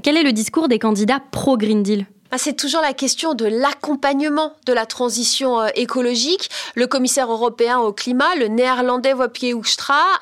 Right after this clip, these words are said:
Speaker 2: a dit qu'il fallait marcher sur deux jambes. D'un côté, une transition climatique qui soit ambitieuse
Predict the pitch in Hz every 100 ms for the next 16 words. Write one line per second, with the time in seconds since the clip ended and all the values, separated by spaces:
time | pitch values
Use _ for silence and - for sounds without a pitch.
0 | - 240 208 339 381 269 226 254 294 269
1 | - - 349 381 - - 240 226 180 175
2 | 285 277 226 220 330 415 - - - -
3 | 196 285 302 302 294 285 277 247 - -
4 | _ _ - 359 - - 320 277 - 269
5 | 269 247 233 247 233 233 220 247 220 208
6 | 208 - 285 381 392